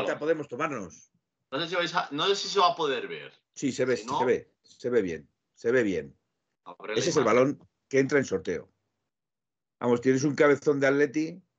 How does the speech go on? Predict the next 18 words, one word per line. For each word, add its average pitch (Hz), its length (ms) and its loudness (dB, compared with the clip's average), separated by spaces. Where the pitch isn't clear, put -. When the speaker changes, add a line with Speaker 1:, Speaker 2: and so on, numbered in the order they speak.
Speaker 1:
Está - 140 -14
guay, 120 220 0
¿no? 208 360 -2
Speaker 2:
<laughs> - 1000 -14
Se 127 160 0
ve, 143 140 4
se 151 120 2
ve 165 140 6
bien, 120 240 0
se 123 100 -4
ve 139 140 -2
bien, 95 300 -6
Speaker 1:
Está - 100 -12
Speaker 2:
se 107 60 -4
ve 120 60 0
Speaker 1:
guay. 139 120 2
Speaker 2:
bastante 98 240 -6
bien. - 200 -16